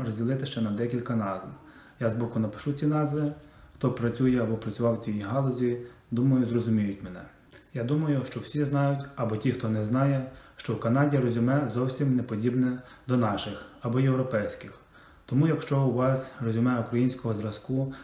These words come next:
і ви просто переклали на англійську мову, то вам доведеться все переробити, або у тих, кого його немає, все зробити до канадського зразку, тому що є багато нюансів, на які потрібно звернути увагу. Я користувався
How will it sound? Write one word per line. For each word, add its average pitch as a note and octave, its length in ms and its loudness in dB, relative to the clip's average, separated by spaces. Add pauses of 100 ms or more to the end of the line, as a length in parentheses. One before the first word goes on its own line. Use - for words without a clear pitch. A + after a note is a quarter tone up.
(120)
і A#2+ 60 -2
ви C3+ 120 4
просто C#3+ 320 -2
переклали A#2+ 540 0
на A2 100 0
англійську A2 460 0
мову, C3 440 0 (260)
то A2 100 -4
вам C#3 240 4
доведеться B2 400 0
все A#2+ 180 -2
переробити, A2 640 -2 (420)
або A#2 320 -2
у A#2+ 80 -4
тих, C#3+ 260 0
кого B2 240 -2
його A2 200 0
немає, C3+ 600 0 (260)
все D3 220 0
зробити A#2+ 400 0
до A2 120 -4
канадського A2+ 600 -2
зразку, A2 520 -6 (280)
тому C3+ 220 2
що C#3+ 160 -2
є A#2+ 320 0
багато B2 680 -2
нюансів, C#3 520 -2
на A#2+ 100 -2
які G#2+ 220 -4
потрібно C3+ 440 0
звернути A2 580 -2
увагу. F#2+ 400 -4 (360)
Я C3+ 120 2
користувався C3 920 -2